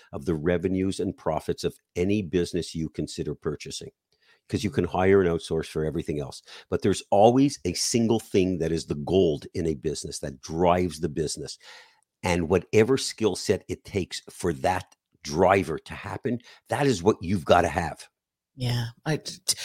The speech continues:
Speaker 2: totally. As you said that, I, I totally agree with that, because it's,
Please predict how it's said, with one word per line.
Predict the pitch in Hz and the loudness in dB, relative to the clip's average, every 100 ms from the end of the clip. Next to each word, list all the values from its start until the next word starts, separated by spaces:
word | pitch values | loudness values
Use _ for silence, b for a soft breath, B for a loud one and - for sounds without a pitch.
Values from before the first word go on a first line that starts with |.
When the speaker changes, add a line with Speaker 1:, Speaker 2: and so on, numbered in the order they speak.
| B | B
Speaker 2:
totally. | - - 214 160 | 2 10 12 12
As | 160 208 214 | 10 8 8
you | 185 | 4
said | - 160 151 | 8 8 8
that, | 143 139 | 6 6
I, | 147 139 | 2 0
I | 135 139 | 0 0
totally | - - 185 180 165 | -2 8 10 10 8
agree | 143 147 147 | 4 2 2
with | 147 | 2
that, | 143 - | 0 0
because | 147 - - 190 143 135 143 B B B B | -6 -2 8 10 10 6 0 B B B B
it's, | 196 202 | 10 10